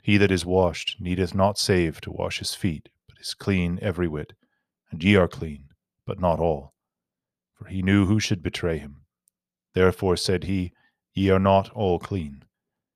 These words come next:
So after he had washed their feet, and had taken their garments, and was set down again, he said unto them, Know ye what I have done to you? Ye call me Master and Lord,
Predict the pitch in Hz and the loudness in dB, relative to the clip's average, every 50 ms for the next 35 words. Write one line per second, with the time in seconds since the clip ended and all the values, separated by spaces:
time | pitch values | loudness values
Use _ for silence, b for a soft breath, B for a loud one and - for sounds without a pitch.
0 | _ _ _ _ _ - - 104 101 98 107 110 - - 104 90 101 98 87 87 | _ _ _ _ _ -6 0 2 4 6 4 4 4 0 -2 0 0 -2 0 2
1 | 90 95 95 95 - - - 90 85 - - 92 90 104 - - - 87 80 - | 2 2 2 2 0 -2 -2 -2 -2 -4 -6 -6 -6 -8 -10 -12 -16 -16 -16 -12
2 | - - 95 90 - 92 87 85 85 85 80 87 82 82 82 85 92 98 - - | -8 -6 -6 -4 -4 -4 -4 -4 -4 -4 -2 -2 -2 -2 -4 -6 -10 -12 -12 -14
3 | - - - - 90 - - 82 82 - - - 92 - - 95 87 87 85 85 | -14 -14 -14 -14 -16 -14 -12 -10 -8 -6 -2 -2 -2 -2 0 0 0 0 0 -2
4 | 80 90 92 90 87 87 80 80 82 85 - - 98 90 95 98 92 95 87 85 | -4 -2 -2 -2 -2 -4 -6 -8 -10 -8 -4 -2 0 0 0 0 0 0 -2 -2
5 | 82 78 b b b b b b b b b b b 104 104 110 110 104 104 98 | -4 -4 b b b b b b b b b b b 2 4 4 6 4 4 2
6 | 92 95 92 92 92 90 90 80 - 95 95 98 92 - 78 73 71 71 76 _ | 2 2 4 4 4 4 4 0 0 -2 -2 -2 -4 -6 -10 -14 -16 -16 -20 _
7 | _ _ _ _ _ _ _ _ _ _ _ _ _ - 92 92 - - 110 104 | _ _ _ _ _ _ _ _ _ _ _ _ _ -6 -6 -4 -2 2 2 2
8 | 98 95 92 90 92 95 98 95 - - 95 87 82 82 80 82 80 78 73 71 | 4 2 2 2 2 2 2 0 -2 -4 -4 -4 -4 -4 -6 -6 -6 -6 -6 -10
9 | - | -12